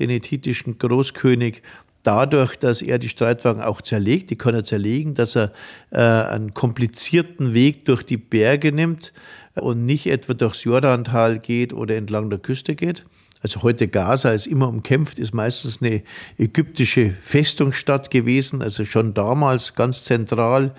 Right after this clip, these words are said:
Und dann aber kommt, kommen die Hethiter schneller als gedacht und der Pharao rettet sich mit letzter Not. Die Schlacht geht unentschieden aus,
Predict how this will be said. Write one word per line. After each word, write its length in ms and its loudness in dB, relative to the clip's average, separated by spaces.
Und 180 2
dann 140 4
aber 640 2
kommt, 460 -2
kommen 280 2
die 60 2
Hethiter 420 2
schneller 460 0
als 220 -2
gedacht 520 -2
und 220 -2
der 80 4
Pharao 500 2
rettet 380 0
sich 280 -4
mit 160 -2
letzter 400 0
Not. 280 -2
Die 60 -4
Schlacht 360 -2
geht 160 -2
unentschieden 580 0
aus, 320 0